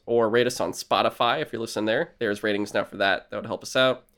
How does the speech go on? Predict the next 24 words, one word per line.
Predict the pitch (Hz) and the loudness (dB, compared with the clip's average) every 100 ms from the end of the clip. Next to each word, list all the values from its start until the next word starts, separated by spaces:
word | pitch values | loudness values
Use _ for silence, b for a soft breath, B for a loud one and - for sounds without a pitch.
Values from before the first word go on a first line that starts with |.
| b b b b | b b b b
If | - 113 120 | -2 0 2
it's, | 113 - | 0 0
uh, | 123 107 | 4 6
YouTube | 104 127 180 131 110 | 4 2 -2 -4 -4
here | 95 113 - | -4 -4 -6
you're | 113 | -4
watching | 98 160 107 | 0 0 -2
us | 90 98 | -2 0
on, | 98 127 b b b b | 0 -2 b b b b
uh, | 104 104 104 - | 2 4 4 4
<laughs> | |
like | 175 123 123 127 | 4 6 4 4
and | 156 | 0
subscribe. | - - - 185 185 165 160 160 - - | -2 -6 4 6 8 6 4 0 -10 -6
Uh, | 123 117 113 113 117 - - | 2 4 6 4 0 -8 -10
you | - | -6
know, | 123 127 | -6 -8
I'm | - - | -10 -14
still | - - - - | -14 -12 -10 -8
getting | 76 76 | -8 -8
used | - | -10
to | - | -12
saying | - 78 | -10 -8
that. | 85 - - | -6 -6 -8